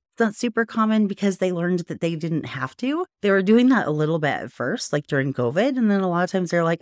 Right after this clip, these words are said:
"Oh, we don't even have to," because a lot of these online companies are paying a lot of money for customer acquisition. They want new customers. So we're just gonna come in like every other customer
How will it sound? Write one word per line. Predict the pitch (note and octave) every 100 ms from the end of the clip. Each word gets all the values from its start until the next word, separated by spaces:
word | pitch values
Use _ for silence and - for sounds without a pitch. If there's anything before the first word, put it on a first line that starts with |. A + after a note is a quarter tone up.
| _
"Oh, | G#4+ B3+ D3 _
we | D#4+
don't | F4 D#4+
even | E4
have | D#4 F#4+ -
to," | - D3
because | C3+ E3 G#3 F#3+ F3+ -
a | E3
lot | F3 F3+
of | B3+
these | B3+ A#3
online | A3 G#3+ A3
companies | G3+ B3+ D4+ G3+
are | F3+
paying | - F#3+
a | F3
lot | D3+ C#3+
of | F#3+
money | D#3+ A3
for | A3+ C3
customer | - D#3+ - D3+ C3+
acquisition. | C3+ C3+ E3+ A3+ C3+ C#3
They | C3+ F#3+
want | E3+ D#3+ G#3+ -
new | G3+ G#3
customers. | - D#4 - A#2+ G#2+ G#2 -
So | - A#3+ A#3+ F3+
we're | D#3+ G3+
just | A3 E4
gonna | - E3
come | - F#3
in | F#3+ A#3+
like | A#3 C3+
every | C3+ D#3 D#3+
other | D#3+
customer | D#3+ C#3 - F#3+ C4